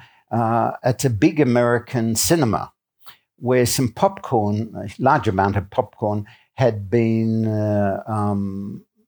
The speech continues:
made about two weeks previously. And it was pretty lousy, but everybody got a free carton of, uh, popcorn.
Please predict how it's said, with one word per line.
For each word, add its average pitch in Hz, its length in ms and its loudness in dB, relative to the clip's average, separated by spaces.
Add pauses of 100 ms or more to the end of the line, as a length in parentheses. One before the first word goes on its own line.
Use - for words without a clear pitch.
(260)
made 120 480 2
about 123 500 0
two 165 160 2
weeks 123 280 0
previously. 98 760 -4 (540)
And 98 300 -8 (160)
it 123 140 -20
was 92 160 -14 (420)
pretty 110 220 0
lousy, 101 600 4 (540)
but 135 340 4 (760)
everybody 113 880 2
got 117 260 0
a 120 80 2
free 127 760 -2 (1080)
carton 113 420 0
of, 98 300 -4
uh, 101 260 2 (100)
popcorn. 92 600 -4